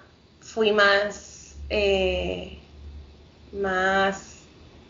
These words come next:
al, más al pie de la letra, por decirlo así.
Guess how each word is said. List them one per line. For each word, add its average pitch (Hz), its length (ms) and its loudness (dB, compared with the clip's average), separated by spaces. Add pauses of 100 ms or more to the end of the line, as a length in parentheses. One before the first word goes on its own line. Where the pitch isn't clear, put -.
(480)
al, 214 300 4
más 220 560 6
al 240 260 4
pie 208 160 2
de 190 100 6
la 175 120 6
letra, - 340 -2 (220)
por 185 100 -6
decirlo 180 320 -2
así. 170 260 -4